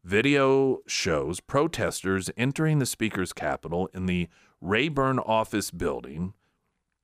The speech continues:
repeatedly shouting, "Pass pepfar now, McCarthy," and sitting down in his office as they continued their rallying cry. One of the protesters could be seen wearing a shirt reading "H I V positive," another said, "End aids,"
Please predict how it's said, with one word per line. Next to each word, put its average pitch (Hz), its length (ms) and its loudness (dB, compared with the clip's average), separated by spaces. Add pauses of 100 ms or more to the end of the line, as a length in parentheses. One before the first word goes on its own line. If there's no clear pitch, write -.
(500)
repeatedly 127 560 2
shouting, 98 500 4
"Pass 123 520 0 (120)
pepfar 101 520 0
now, 117 300 2
McCarthy," 80 640 -2
and 78 140 -8
sitting 127 280 0
down 107 240 2
in 98 100 2
his 87 160 -2
office 117 500 0 (500)
as 90 140 -4
they 95 140 2
continued 117 500 0
their 98 120 4
rallying 92 480 2
cry. 104 440 2
One 101 180 2
of 104 80 0
the 101 80 0
protesters 85 760 -2
could 80 160 -8
be 78 100 -10
seen 87 320 -2
wearing 87 320 0
a 76 220 -8 (340)
shirt 127 320 2
reading 110 320 2
"H 85 220 -2
I 78 80 -2
V 76 180 -8
positive," 101 640 0
another 78 280 -2
said, 73 340 -6
"End 80 240 -8
aids," 87 580 -4